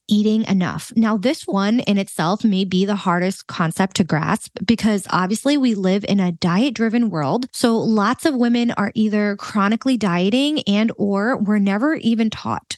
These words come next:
how to eat enough. Like, what does that even feel like? So chronic undereating was just their norm.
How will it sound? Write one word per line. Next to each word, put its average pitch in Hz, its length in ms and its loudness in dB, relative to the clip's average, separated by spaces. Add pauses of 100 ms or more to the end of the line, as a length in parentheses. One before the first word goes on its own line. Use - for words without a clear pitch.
(100)
how 202 500 0 (220)
to 233 220 0
eat 220 240 0
enough. 202 420 0
Like, 190 140 0
what 196 100 2
does 233 120 0
that 254 100 0
even 214 160 0
feel 175 280 -2
like? 269 280 0 (280)
So 220 260 0
chronic 240 400 -2
undereating 226 640 0
was 202 180 0
just - 380 -4
their 190 220 2
norm. 165 480 0